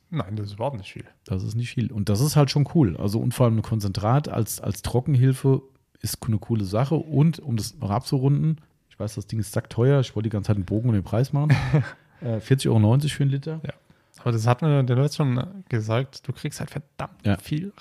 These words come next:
Speaker 1: raus.
Speaker 2: Deshalb, also, äh,
Speaker 1: Ja.
Speaker 2: guckt euch im Shop mal an, wir haben die, die, die ganzen Angaben gemacht. Aber worauf ich noch hinaus will, Marcel, ist, ähm,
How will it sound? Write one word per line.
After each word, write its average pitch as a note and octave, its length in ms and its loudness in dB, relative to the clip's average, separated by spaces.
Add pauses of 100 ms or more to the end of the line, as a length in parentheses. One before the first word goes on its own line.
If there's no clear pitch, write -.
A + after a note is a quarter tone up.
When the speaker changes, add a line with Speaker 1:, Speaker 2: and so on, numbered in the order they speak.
Speaker 1:
raus. - 320 -8
Speaker 2:
Deshalb, G2 340 0
also, F#2+ 300 -2 (480)
äh, B2+ 60 4
Speaker 1:
Ja. A#2+ 60 2 (140)
Speaker 2:
guckt - 220 0
euch B2+ 100 6
im A2 80 2
Shop C3 220 6
mal A2 180 4
an, C3+ 80 6
wir A#2+ 60 6
haben G#2+ 80 4
die, A2 160 4
die, G2+ 120 -2 (160)
die G2+ 60 -14
ganzen G2 240 -4
Angaben A2 320 -2
gemacht. A2 240 -2 (380)
Aber B2+ 260 6
worauf A#2 160 4
ich G#2+ 100 -2
noch G#2+ 120 2
hinaus A2+ 320 0
will, D3+ 60 0
Marcel, D3+ 320 0
ist, C3 380 -4 (140)
ähm, A#2 380 2